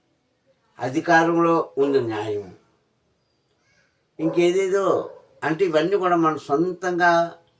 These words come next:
నిర్ణయాలు తీసుకొని మనకు మనమే న్యాయమూర్తులుగా ప్రకటించుకుంటున్నాం ఈరోజు. కానీ అది ఎంతవరకు అండి? ఎంతవరకు? సగం వరకే. మనం తీసుకున్న నిర్ణయాలు కానీ, మనం మాట్లాడుతున్న మాటలు కానీ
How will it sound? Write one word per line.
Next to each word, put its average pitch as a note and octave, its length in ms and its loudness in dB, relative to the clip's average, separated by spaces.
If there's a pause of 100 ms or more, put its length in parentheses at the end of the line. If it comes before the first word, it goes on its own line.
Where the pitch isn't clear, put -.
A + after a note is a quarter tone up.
నిర్ణయాలు C#3+ 520 -2
తీసుకొని A#2+ 580 -6 (320)
మనకు D#3 380 0
మనమే E3+ 480 0
న్యాయమూర్తులుగా D#3+ 920 2
ప్రకటించుకుంటున్నాం C#3 1300 -4
ఈరోజు. A2 460 -4 (920)
కానీ A2 240 -6
అది G#2 140 -4
ఎంతవరకు B2 540 -6
అండి? D3 340 -8 (440)
ఎంతవరకు? B2+ 680 -6 (1160)
సగం B2 400 -4
వరకే. G#2+ 420 -8 (1400)
మనం F3+ 200 4
తీసుకున్న F3+ 500 0
నిర్ణయాలు E3+ 600 4
కానీ, C#3 340 2
మనం E3 320 -2
మాట్లాడుతున్న D#3+ 640 -2
మాటలు C#3 380 -2
కానీ C3+ 460 -6